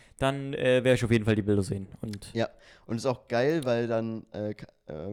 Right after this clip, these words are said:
Speaker 2: miete ich die ab August quasi schon.
Speaker 1: Ja.
Speaker 2: Und dann haben wir die ganze Zeit da, das schon einzurichten und so.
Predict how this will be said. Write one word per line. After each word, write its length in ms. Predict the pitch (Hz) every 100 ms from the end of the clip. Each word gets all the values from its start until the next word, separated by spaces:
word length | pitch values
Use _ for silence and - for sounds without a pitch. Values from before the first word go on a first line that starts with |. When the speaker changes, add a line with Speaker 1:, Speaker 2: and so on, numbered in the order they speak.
| 92
Speaker 2:
miete 220 | 113 127
ich 80 | 117
die 80 |
ab 80 | 113
August 340 | 104 95 123 -
quasi 300 | 123 127 131
schon. 280 | 131 147 190 _ _
Speaker 1:
Ja. 300 | - 117 101 127 _ _ -
Speaker 2:
Und 180 | 113 113
dann 120 | 113
haben 100 | 117
wir 80 | 113
die 80 |
ganze 300 | 113 120 113
Zeit 260 | - 123 120
da, 80 | 110
das 160 | 107
schon 160 | - 104
einzurichten 560 | 95 117 117 120 - 113
und 80 |
so. 200 | 107 127